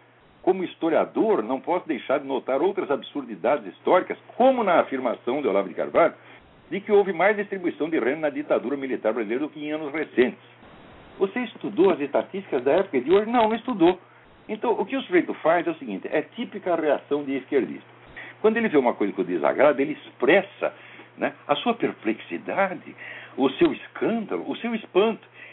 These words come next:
E ele fica tão espantado que ele não precisa argumentar contra o outro. É assim, você expressa o seu espanto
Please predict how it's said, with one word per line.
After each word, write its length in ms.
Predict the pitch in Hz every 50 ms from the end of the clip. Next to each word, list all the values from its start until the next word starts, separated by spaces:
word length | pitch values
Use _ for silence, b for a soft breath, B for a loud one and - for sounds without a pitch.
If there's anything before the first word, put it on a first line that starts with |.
| B B -
E 40 |
ele 100 | 220 247
fica 180 | - - 220 208
tão 200 | - - 277 277
espantado 460 | 262 - - 190 147 - - 180 190
que 80 | - 214
ele 60 | 208
não 100 | 214 226
precisa 180 | 220 - 226 226
argumentar 640 | 220 202 220 226 240 240 220 - 196 196 202 208
contra 320 | - - 180 175 - 165
o 40 | 151
outro. 220 | 147 143 143 - - - _ _ - - - - - - -
É 60 | 202
assim, 340 | 196 185 - 147 151 147 131 - B B B B B - - - - - - - - - - - - - - - - - - - -
você 280 | - 127 147 139 - 214
expressa 520 | 220 208 - - - 127 123 113 - -
o 60 | 104 -
seu 180 | - 117 113
espanto 640 | 101 - - - - 160 202 202 180 - - - -